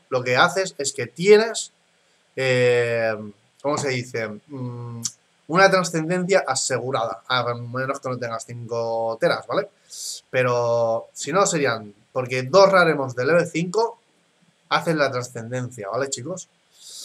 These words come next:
Y, pues, bueno, eh, aquí tenemos, pues, bueno, eh, dos de Extraordinary, dos de Hybrid,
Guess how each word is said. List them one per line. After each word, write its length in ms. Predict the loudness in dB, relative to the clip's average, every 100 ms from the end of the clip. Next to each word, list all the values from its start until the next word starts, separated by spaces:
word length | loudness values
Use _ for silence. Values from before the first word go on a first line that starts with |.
| -14 0
Y, 140 | 2
pues, 120 | 4
bueno, 240 | 4 2 0
eh, 300 | 0 2 2
aquí 240 | 0 -2
tenemos, 340 | -2 -2 -2 -6
pues, 140 | -12
bueno, 240 | -12 -12 -10
eh, 300 | -8 -8 -10
dos 300 | 0 2 2
de 160 | -4 -8 -8
Extraordinary, 760 | -10 -8 -8 -4 0 2 2 -2
dos 180 | -4 -6
de 140 | -8
Hybrid, 540 | -4 -4 -2 -4 -4